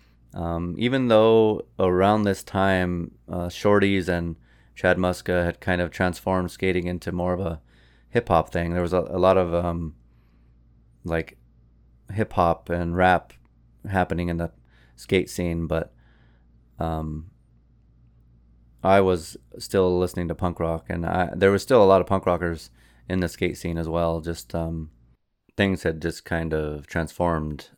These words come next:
a little bit in this, in the skate scene. There was still, uh, a lot of, like, hip hop stuff going on, but there still was a lot of punk rockers as well. Actually, one of my,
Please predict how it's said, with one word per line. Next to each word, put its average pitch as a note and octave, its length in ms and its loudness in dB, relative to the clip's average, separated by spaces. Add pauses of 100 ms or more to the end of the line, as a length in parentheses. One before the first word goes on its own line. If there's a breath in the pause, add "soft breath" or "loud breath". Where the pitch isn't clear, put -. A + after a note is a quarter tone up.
a F2+ 60 -6
little E2+ 200 2
bit D2+ 280 -4
in E2 100 -6
this, D2+ 160 -10
in E2+ 160 -10
the D2 80 -4
skate - 280 -4
scene. D2+ 220 -6
There D2+ 100 -4
was D2+ 120 -6
still, D#2+ 460 2 (720 soft breath)
uh, D2+ 280 -6
a D2+ 60 -4
lot E2 220 4
of, D2+ 460 -4 (680)
like, - 400 -10 (340)
hip F#2+ 200 -6
hop D#2+ 280 0 (400)
stuff - 300 0
going D#2+ 200 0
on, D#2 260 -2
but D#2 300 -6
there F2 240 0
still F#2 280 2
was E2+ 220 2
a D#2+ 60 -2
lot D#2+ 220 0
of D2+ 180 -6
punk E2+ 220 -4
rockers D#2+ 320 -4
as D2+ 100 -8
well. D#2 380 -2 (600 soft breath)
Actually, E2 420 -2
one E2+ 180 0
of E2+ 80 0
my, D#2 520 -2